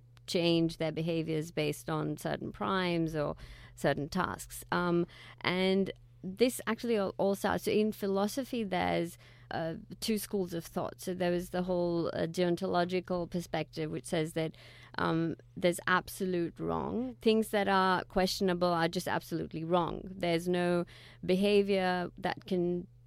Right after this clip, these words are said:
that can justify the end. Uh, and then the other, the other school of thought is that, um, ethics can be utilitarian or consequentialist, where there would be certain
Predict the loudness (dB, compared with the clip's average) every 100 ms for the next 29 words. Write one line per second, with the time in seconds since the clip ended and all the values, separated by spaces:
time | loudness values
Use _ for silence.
0 | -8 -8 -4 -4 0 -2 -2 -8 -6 -2
1 | -2 -2 -2 -4 -8 -10 -14 -20 -20 -14
2 | -6 0 2 4 6 4 4 2 4 2
3 | 2 0 -4 -10 -2 2 2 2 -2 -2
4 | 0 0 -2 -4 -4 -2 -2 -4 -2 0
5 | -2 -4 -4 -2 0 0 0 -2 -4 -8
6 | -20 -20 -6 -4 0 -2 -2 -2 0 0
7 | -2 -2 -2 -2 -4 -2 0 0 0 -2
8 | -4 -8 -8 -8 -2 0 0 -4 -4 0
9 | 2 2 -2 -18 -20 -20 -6 4 4 4
10 | 4 2 2 -2 0 0 0 0 -2 0
11 | 0 0 -4